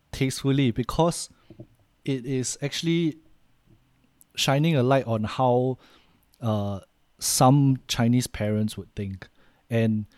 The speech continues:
yes, it's a stereotype, but it's actually criticizing how Chinese parents are. And, uh,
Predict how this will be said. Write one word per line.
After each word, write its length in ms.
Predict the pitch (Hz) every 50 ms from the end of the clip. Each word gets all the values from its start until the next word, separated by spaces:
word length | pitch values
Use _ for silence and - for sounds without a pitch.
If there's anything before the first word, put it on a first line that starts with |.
| _ _ _ _ _ _ -
yes, 300 | 123 135 165 180 - -
it's 140 | 120 107
a 60 | 120 110
stereotype, 600 | - - 131 135 139 139 - 151 147 131 - -
but 300 | 131 120 123 113 - -
it's 180 | - 131 113 -
actually 440 | 135 131 - - - 160 156 165 156
criticizing 920 | - - - 135 123 - 131 123 120 131 123 120 120 117 131 131 131 135
how 520 | - - - 123 120 117 117 117 117 113 - - - - _ _ _ _ _ _ _ -
Chinese 320 | - - 110 123 127 -
parents 340 | - 113 104 107 110 110 -
are. 320 | - 113 110 107 104 101 - _ _ _ _ _ _ _ _ _ _ _ _ _ _ _ _ _ _ _ _ _ _ - - - -
And, 260 | 120 117 113 110 110
uh, 360 | 110 107 107 104 101 101 101